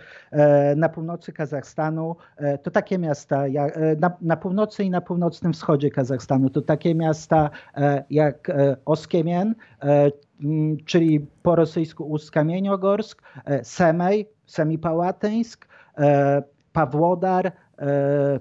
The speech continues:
Pietropawłowsk, e, Kostanaj, e, Uralsk, e, czyli to jest północ, północ Kazachstanu. Dodatkowo te tereny, e, napływ w okresie radzieckim, nastąpił tam napływ, em,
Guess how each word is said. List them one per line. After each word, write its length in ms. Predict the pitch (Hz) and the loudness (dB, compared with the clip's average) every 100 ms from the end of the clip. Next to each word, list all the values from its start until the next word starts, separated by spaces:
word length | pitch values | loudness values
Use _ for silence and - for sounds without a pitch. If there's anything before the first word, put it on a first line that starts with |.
| - | 0
Pietropawłowsk, 1160 | 165 160 202 190 165 160 165 170 170 165 - _ _ _ - | 0 2 0 2 2 2 0 0 0 -4 -20 _ _ _ -6
e, 540 | 147 151 147 147 147 143 - - | 0 2 2 2 0 -2 -6 -2
Kostanaj, 800 | 233 - 170 160 160 160 160 156 _ _ _ 143 | -2 0 0 2 2 0 -2 -4 _ _ _ -2
e, 360 | 139 143 143 | 2 2 0
Uralsk, 800 | - 180 175 165 180 196 - - _ _ 156 | 2 4 6 4 2 -2 -8 -20 _ _ 0
e, 320 | 151 160 156 - | 2 2 -2 -4
czyli 200 | 226 214 | -4 -2
to 100 | 233 | 0
jest 160 | 220 - | -2 -2
północ, 480 | 220 208 214 - - | -2 0 -2 -4 -10
północ 400 | - 196 202 196 | -2 0 0 0
Kazachstanu. 760 | - 170 180 175 - 147 120 123 - - | 0 2 0 0 0 2 2 -4 -8 0
Dodatkowo 760 | 160 185 175 - 214 165 143 | 2 2 -2 0 0 0 -4
te 160 | 143 160 | -8 -8
tereny, 640 | 180 175 160 156 170 240 - - 139 | -6 -4 -4 -4 -4 -6 -8 -18 -2
e, 460 | 160 165 165 165 160 _ _ 143 | 2 4 4 2 -2 _ _ 0
napływ 760 | 185 202 - 160 165 190 _ _ 143 | 0 0 0 2 4 0 _ _ -8
w 80 | |
okresie 360 | 160 202 - 185 | -6 -6 -8 -6
radzieckim, 520 | 180 175 175 - 175 | -4 -4 -6 -6 -6
nastąpił 500 | 165 160 190 185 185 | -6 -4 -4 -4 -6
tam 300 | 175 170 151 | 0 2 2
napływ, 680 | 160 170 165 170 202 240 - - - | 2 0 0 0 2 0 -8 -20 -4
em, 880 | 156 160 160 160 165 170 170 170 | 4 6 8 6 4 0 -2 -2